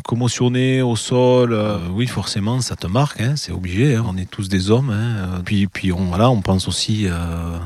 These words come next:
à nos enfants, hein, nos frères ou à nos, nos cousins qui jouent aussi au rugby, ou, euh, ça fait partie aujourd'hui intégrante de notre sport. C'est pour ça qu'aujourd'hui c'est bien encadré, c'est bien pris en charge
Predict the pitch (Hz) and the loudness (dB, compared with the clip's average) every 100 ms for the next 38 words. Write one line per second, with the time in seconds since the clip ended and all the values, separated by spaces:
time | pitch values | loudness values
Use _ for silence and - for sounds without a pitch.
0 | 87 - 87 82 85 135 170 127 131 139 | -8 -6 -4 -4 0 4 4 2 0 -4
1 | - 92 - - 156 175 107 95 98 92 | -6 -6 -4 0 2 4 2 0 -2 -2
2 | 92 92 95 95 107 95 107 98 90 101 | -4 -4 -6 -6 -4 0 0 0 -2 -2
3 | 95 - 92 98 95 120 143 147 117 98 | -2 -2 -2 0 2 4 6 6 6 4
4 | 95 - - - - - - 98 107 107 | 2 -2 -10 -16 -18 -16 -8 -4 0 0
5 | - 139 120 104 98 117 107 104 98 104 | 4 4 6 4 4 4 4 4 2 2
6 | 113 117 101 95 95 - - 107 127 139 | 2 0 0 0 -2 -6 0 4 4 2
7 | - - 101 - - 113 - - 92 90 | -8 -10 -8 -6 -4 -2 -4 -4 -4 -2
8 | 90 92 95 110 98 92 95 95 92 90 | -2 -2 0 0 0 0 0 0 0 0
9 | 92 110 117 92 92 92 92 92 - 98 | 2 2 2 0 -2 -2 -2 -2 2 0
10 | 104 107 | 0 -2